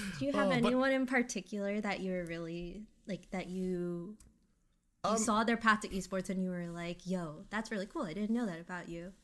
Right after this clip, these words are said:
Speaker 2: Well, one that actually stood out to me, and I think that, okay, also too, like, we say that this is a trend, but, like, it exploded. Like, I've seen almost everybody's entire,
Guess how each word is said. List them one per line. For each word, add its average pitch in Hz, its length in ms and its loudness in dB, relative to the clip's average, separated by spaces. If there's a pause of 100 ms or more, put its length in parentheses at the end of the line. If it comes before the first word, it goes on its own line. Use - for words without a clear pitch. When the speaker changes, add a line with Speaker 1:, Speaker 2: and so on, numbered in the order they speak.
(1040)
Speaker 2:
Well, 226 220 0 (220)
one 262 240 4
that 285 140 6
actually 190 340 2
stood 147 260 2
out 139 120 2
to 123 100 2
me, 117 420 2
and 151 280 2
I 160 120 2
think 226 180 0
that, 202 140 0 (260)
okay, 180 200 2
also 214 240 4
too, 151 220 2
like, 101 220 0 (1080)
we 202 100 4
say 247 200 6
that 240 140 2
this 202 160 4
is 151 120 2
a 117 60 2
trend, 135 400 2
but, 131 120 2
like, 113 300 0
it - 100 4
exploded. 143 920 4
Like, 147 220 2
I've 165 440 2
seen 170 460 6
almost 151 500 2
everybody's 117 1040 2 (180)
entire, 143 640 4